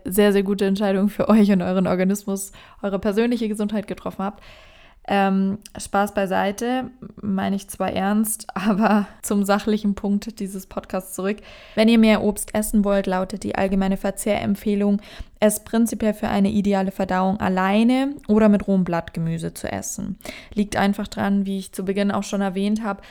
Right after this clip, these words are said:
dass die Nährstoffe von Früchten relativ schnell ins Blut übergehen und, ähm, große Mahlzeiten, die dann Eiweiße, Fette und komplexe Kohlenhydrate enthalten, viel länger in der Verdauung benötigen.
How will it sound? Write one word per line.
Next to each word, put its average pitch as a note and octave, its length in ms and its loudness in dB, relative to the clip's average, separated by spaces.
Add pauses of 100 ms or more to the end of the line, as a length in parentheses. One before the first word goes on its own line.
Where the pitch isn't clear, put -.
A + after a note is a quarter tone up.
(140)
dass G3+ 180 -2
die G3+ 100 0
Nährstoffe G#3+ 600 0
von G3 200 -2
Früchten G#3+ 380 -4
relativ G3+ 420 -6
schnell G3+ 340 2
ins G3+ 180 2
Blut G3+ 280 -4
übergehen G3 720 2 (420)
und, G3 460 4
ähm, F#3+ 380 0
große G#3+ 440 0
Mahlzeiten, G3 880 0
die F3+ 160 -6
dann F3+ 460 0
Eiweiße, F#3+ 600 0
Fette G3 520 -4
und F#3+ 120 -2
komplexe F#3+ 460 -4
Kohlenhydrate G3+ 720 2
enthalten, F#3+ 720 2
viel A#3 220 2
länger G3 320 4
in F#3+ 80 2
der F#3 120 2
Verdauung F3+ 460 0
benötigen. F3+ 640 -2